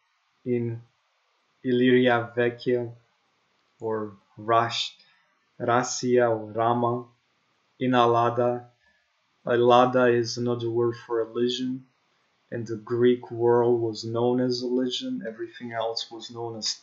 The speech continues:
Tartarus. That's where Tartaria comes from.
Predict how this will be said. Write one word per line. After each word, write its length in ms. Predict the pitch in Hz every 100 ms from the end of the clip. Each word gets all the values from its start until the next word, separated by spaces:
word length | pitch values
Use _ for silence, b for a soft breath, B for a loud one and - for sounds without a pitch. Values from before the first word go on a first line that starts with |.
| -
Tartarus. 920 | 123 120 123 - 127 131 135 - - _ _ _ _ -
That's 280 | 117 113 -
where 260 | 117 117 -
Tartaria 760 | 120 113 107 - 117 120 127 127
comes 400 | - 131 131 -
from. 460 | - 131 127 135